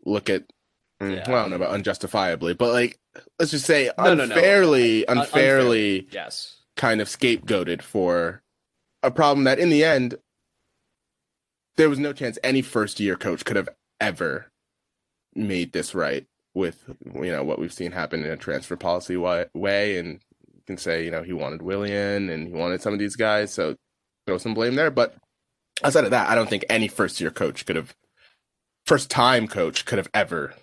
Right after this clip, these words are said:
Speaker 1: <laughs> could have, like, fixed any of this. So
Speaker 2: I mean, I mean, th-,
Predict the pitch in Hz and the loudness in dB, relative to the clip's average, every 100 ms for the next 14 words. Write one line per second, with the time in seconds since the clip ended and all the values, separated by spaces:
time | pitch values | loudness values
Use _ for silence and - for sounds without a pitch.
0 | _ - - - - 95 - 80 - _ | _ -12 -12 -14 -8 -8 -6 -10 -10 _
1 | - _ - 107 - 98 107 71 50 - | -20 _ -4 -4 0 -2 -2 -4 -6 -8
2 | - - 95 80 156 165 - 151 147 131 | -8 -4 -2 0 0 -2 -2 -4 -4 -8
3 | - | -18